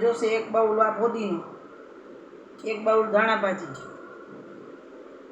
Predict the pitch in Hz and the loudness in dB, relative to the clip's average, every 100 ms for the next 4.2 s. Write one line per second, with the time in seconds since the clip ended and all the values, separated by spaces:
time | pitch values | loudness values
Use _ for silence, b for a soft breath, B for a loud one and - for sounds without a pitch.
0 | - - - - - - - - 170 156 | -20 -20 -20 -20 -20 -20 -14 -12 -12 -4
1 | 214 208 226 247 262 220 226 240 - 247 | -2 -2 0 0 2 4 4 2 -2 -2
2 | - 202 226 220 - 180 165 143 - - | 0 2 6 4 4 -6 -6 -8 -14 -6
3 | 196 226 220 214 233 226 220 214 - 185 | -2 0 0 2 2 2 2 2 0 -6
4 | - | -6